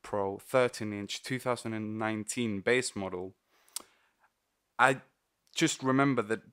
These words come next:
that operation took way longer than that. Maybe, I don't know, it wasn't too long, a couple of minutes maybe, but it was significantly fast on the M one Mac Mini.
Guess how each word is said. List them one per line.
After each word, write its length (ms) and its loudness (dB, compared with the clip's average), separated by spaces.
that 220 8
operation 720 -2
took 240 -8
way 260 8
longer 380 2
than 180 -6
that. 220 -6
Maybe, 480 0
I 80 6
don't 120 0
know, 100 -2
it 80 -2
wasn't 340 2
too 180 4
long, 260 6
a 80 -4
couple 300 0
of 60 0
minutes 480 -2
maybe, 400 -2
but 100 2
it 100 -10
was 300 -6
significantly 1040 -2
fast 720 -6
on 200 -4
the 140 -6
M 200 -2
one 260 -2
Mac 260 -6
Mini. 320 -2